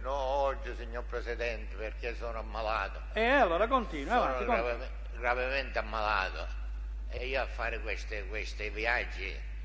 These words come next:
Speaker 2: Va
Speaker 1: mi
Speaker 2: bene, allora continui,
Speaker 1: mi
Speaker 2: continui.
Speaker 1: distruggono.
Speaker 2: Vabbè, continui.
Speaker 1: Eh, allora ero arrivato che il signor
Speaker 2: Il giudice Grasso ha interrogato
Speaker 1: Giudice
Speaker 2: Buscetta,
Speaker 1: Grasso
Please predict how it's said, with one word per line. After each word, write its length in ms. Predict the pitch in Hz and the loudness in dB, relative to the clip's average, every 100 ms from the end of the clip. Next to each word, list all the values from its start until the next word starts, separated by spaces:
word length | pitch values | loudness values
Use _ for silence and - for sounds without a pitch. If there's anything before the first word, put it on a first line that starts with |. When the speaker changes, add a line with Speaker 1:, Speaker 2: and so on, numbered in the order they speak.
| - | -6
Speaker 2:
Va 140 | - 247 | 2 4
Speaker 1:
mi 60 | 117 | 4
Speaker 2:
bene, 200 | 202 285 | 4 6
allora 300 | 247 190 180 | 8 8 8
continui, 380 | 208 - 151 | 4 2 -4
Speaker 1:
mi 100 | 131 | -2
Speaker 2:
continui. 300 | 180 226 131 110 | 2 0 0 -4
Speaker 1:
distruggono. 500 | - 104 - - - - - | -4 -6 -6 -6 -6 -6 0
Speaker 2:
Vabbè, 300 | 196 - 151 | 0 0 0
continui. 560 | 214 233 220 180 151 127 | 0 0 0 0 -2 -4
Speaker 1:
Eh, 1300 | 113 - - - - - - - - 113 - 98 | -6 -6 -6 -6 -6 -6 -6 -6 -6 -6 -6 -6
allora 320 | 110 127 135 113 | -6 -6 -4 -2
ero 260 | 110 113 | -2 -2
arrivato 640 | 110 117 143 147 147 123 110 - - - - - - - - - - - - - - - - - - - - - - | -4 -4 -4 -4 -4 -6 -8 -8 -8 -8 -8 -6 -6 -6 -6 -6 -6 -6 -6 -6 -6 -6 -6 -6 -6 -6 -6 -6 -6
che 80 | 107 | -6
il 100 | 98 | -6
signor 540 | - 113 123 123 85 - - - - - - - - - | -6 -6 -2 -2 -2 -6 -8 -8 -8 -8 -8 -8 -8 -6
Speaker 2:
Il 60 | 185 | -2
giudice 340 | 220 208 233 | -2 2 2
Grasso 360 | 247 262 - 214 | 10 10 10 4
ha 40 | |
interrogato 520 | 208 202 196 196 196 | 4 4 6 6 6
Speaker 1:
Giudice 140 | 240 294 | 4 4
Speaker 2:
Buscetta, 340 | 269 - 233 143 | 0 6 8 8
Speaker 1:
Grasso 240 | 110 - | 4 0